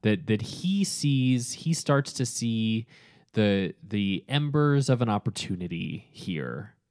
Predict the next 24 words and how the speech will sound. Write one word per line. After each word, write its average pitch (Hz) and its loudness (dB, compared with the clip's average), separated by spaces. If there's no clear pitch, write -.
because, 104 2
like, 107 -2
here, 139 2
here 143 4
is 143 4
someone 117 2
who 110 6
not 143 2
only 196 4
is 151 4
a 131 -2
pretty 135 2
young 139 0
woman, 101 -2
but 107 0
is 101 0
desperate 107 -2
and 110 2
is 107 0
an 110 0
opportunity 104 -2
for 95 -4
him 104 -4
to, 95 0